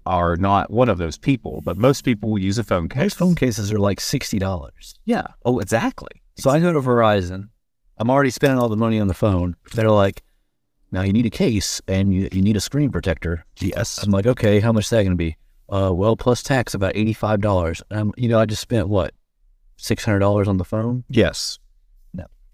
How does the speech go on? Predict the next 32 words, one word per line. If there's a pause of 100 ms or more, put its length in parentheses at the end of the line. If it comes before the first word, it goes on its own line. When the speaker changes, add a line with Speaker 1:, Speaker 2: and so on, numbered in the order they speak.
(300)
Speaker 1:
Okay.
Speaker 2:
I'm
not
spending
eighty-five
dollars
on
a
phone
case.
Speaker 1:
What
if
you
spent
twenty
dollars
on
it? (1040)
Speaker 2:
Now
we
can
talk.
Speaker 1:
What
if
it
was
sh-,
shipping
is
free? (800)
Speaker 2:
Even
better.